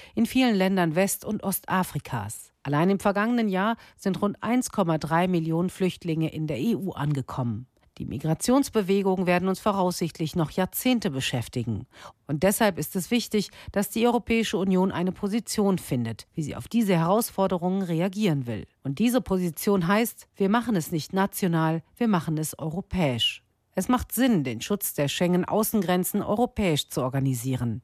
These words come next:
Denn wenn Migranten in ein Land an der Außengrenze kommen, zum Beispiel nach Griechenland, Italien oder Bulgarien,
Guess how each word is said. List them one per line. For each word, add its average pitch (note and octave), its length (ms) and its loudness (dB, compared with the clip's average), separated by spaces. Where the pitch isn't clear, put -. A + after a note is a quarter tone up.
Denn D#3+ 140 2
wenn A3+ 160 4
Migranten A#3+ 540 0
in E3 180 0
ein G3+ 280 0
Land A3+ 300 2
an E3 140 2
der D3 140 -2
Außengrenze E3 640 -2
kommen, A3+ 440 2
zum - 180 -4
Beispiel C3+ 300 -2
nach D3+ 160 2
Griechenland, F#3 680 2
Italien E3 560 0
oder D3+ 180 2
Bulgarien, F3+ 720 2